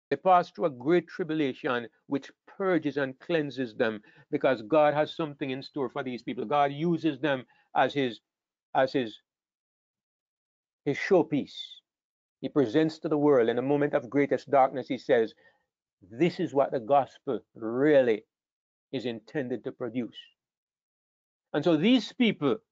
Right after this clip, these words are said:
th-, for this reason, they are before the throne of God and they serve him day and night in his temple. But, uh, Brother Frederick made a,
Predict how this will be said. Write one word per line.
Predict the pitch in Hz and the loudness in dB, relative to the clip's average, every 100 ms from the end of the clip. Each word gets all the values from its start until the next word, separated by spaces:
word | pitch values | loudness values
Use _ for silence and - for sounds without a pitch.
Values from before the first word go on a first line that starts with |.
| _ _ _ _ _ _ _ _ _ _ _ 135 | _ _ _ _ _ _ _ _ _ _ _ -18
th-, | - - | -16 -4
for | 156 | 0
this | 135 208 208 | 2 2 2
reason, | 220 202 151 170 | 0 2 0 -2
they | 165 | 0
are | 151 | 0
before | 147 160 | 2 2
the | 147 | 2
throne | 143 156 143 | 0 -2 0
of | 123 | -2
God | 120 139 135 | 2 2 2
and | 135 | 0
they | 135 | -2
serve | 131 143 131 | -2 -2 -2
him | 131 | -2
day | 139 | 0
and | 131 | 0
night | 131 120 | -2 -2
in | 123 | -4
his | 120 | -6
temple. | - 120 120 120 _ _ _ | -4 -4 -4 -8 _ _ _
But, | 135 120 | -2 -2
uh, | - | -4
Brother | 170 139 127 | -2 0 2
Frederick | 147 131 131 | 0 0 -2
made | 127 | 0
a, | 123 | 2